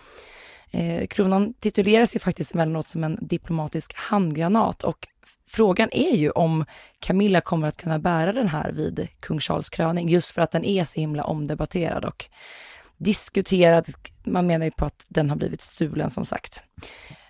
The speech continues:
Eh, diamanten i sig har ju aldrig värderats, men tjugohundratolv så såldes en sjuttiosex karats diamant som hittats i samma gruva som den här Koh-i-Noor-diamanten i Indien. Eh, den såldes då för tjugoen komma fyra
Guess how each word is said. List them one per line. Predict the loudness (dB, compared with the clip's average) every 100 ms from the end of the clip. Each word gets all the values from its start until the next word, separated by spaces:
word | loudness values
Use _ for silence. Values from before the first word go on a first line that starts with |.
| _
Eh, | -4 -2 -4
diamanten | 2 6 6 6 4
i | 4
sig | 8 10 10
har | 8 8
ju | 6
aldrig | 4 2 0 0
värderats, | 0 2 0 0 -2 -4 -4
men | -2 0 0 0 0
tjugohundratolv | 0 2 2 0 0 4 4
så | 4 -2
såldes | 0 0 0 0
en | -2 -2
sjuttiosex | -6 -6 -6 -4 -4 -6 -12
karats | -4 -2 0 -4 -6
diamant | -2 0 2 4 2 2
som | -2
hittats | -2 -2 -6 -4
i | -4
samma | -2 0 0 -2
gruva | 2 2 2 0 0
som | 0
den | 2
här | 0 -2
Koh-i-Noor-diamanten | -4 -4 -2 -2 -4 -4 -4 -4 -6 -4 -2 0 -2 -10 -20 -8 -4
i |
Indien. | -2 -2 -2 0 0 -2 _ -20 -20 -20 -16 -8
Eh, | -4 -4
den | 2 6 6 6
såldes | 4 2 2 0 -2
då | -4 0 4 2
för | 2 0 0 0
tjugoen | -2 -2 -2 -2 -4
komma | -4 -2
fyra | -2 0 2 0